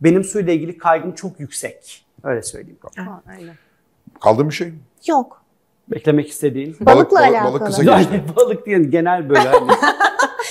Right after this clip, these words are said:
Speaker 4: Suya ilave olarak şey söyleyebilirim. İşte bu yeni limanların keşfine belki bizi götürecek
Speaker 3: Yeni
Speaker 4: aslında.
Speaker 3: liman mı?
Speaker 4: Evet, yani hani deniz ticaretini, e, arttırabileceğimiz, işte Süveyş kanalı yapamıyoruz. O zaman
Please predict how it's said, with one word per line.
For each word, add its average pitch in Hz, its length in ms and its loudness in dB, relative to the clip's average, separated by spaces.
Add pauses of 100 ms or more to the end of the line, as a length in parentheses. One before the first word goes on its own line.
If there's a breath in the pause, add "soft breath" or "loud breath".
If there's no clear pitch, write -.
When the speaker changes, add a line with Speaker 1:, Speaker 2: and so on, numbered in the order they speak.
(180 loud breath)
Speaker 4:
Suya 370 380 2
ilave 294 440 2
olarak 302 340 0
şey 330 240 -6
söyleyebilirim. 208 760 -4
İşte 226 300 -4
bu 254 140 -2
yeni 254 300 -2
limanların 240 480 -6
keşfine 226 520 -8
belki 185 280 -4
bizi 185 200 -10
götürecek 180 580 -10
Speaker 3:
Yeni - 140 2
Speaker 4:
aslında. 123 100 0
Speaker 3:
liman 123 260 0
mı? 107 140 -4 (260 loud breath)
Speaker 4:
Evet, 226 280 2
yani 233 260 -8
hani 233 180 -8
deniz 247 260 0
ticaretini, 240 920 -6
e, 214 60 0
arttırabileceğimiz, 208 960 -4
işte 214 120 -10
Süveyş 220 420 -8
kanalı 214 440 -8
yapamıyoruz. 208 580 -10
O 208 60 -8
zaman 214 200 -8